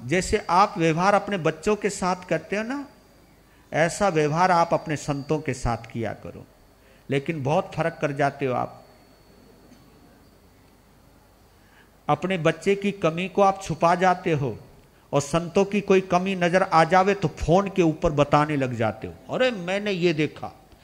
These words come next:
मैंने ये देखा।" ये देखो, जांचो जरा अपने आप को। आप अपने बच्चों की कमियां छुपा जाते हो, "कहीं मेरे बच्चे की बदनामी ना हो जाए", और आप कभी-कभी अपने संतों की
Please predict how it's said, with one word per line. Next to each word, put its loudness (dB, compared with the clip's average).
मैंने 4
ये 4
देखा।" -2
ये 8
देखो, 2
जांचो 6
जरा 10
अपने 4
आप 6
को। 0
आप 10
अपने 6
बच्चों 6
की 2
कमियां 4
छुपा 6
जाते 8
हो, 10
"कहीं 8
मेरे 8
बच्चे 0
की -2
बदनामी 2
ना 2
हो 2
जाए", 2
और 2
आप 6
कभी-कभी 0
अपने -2
संतों 2
की -4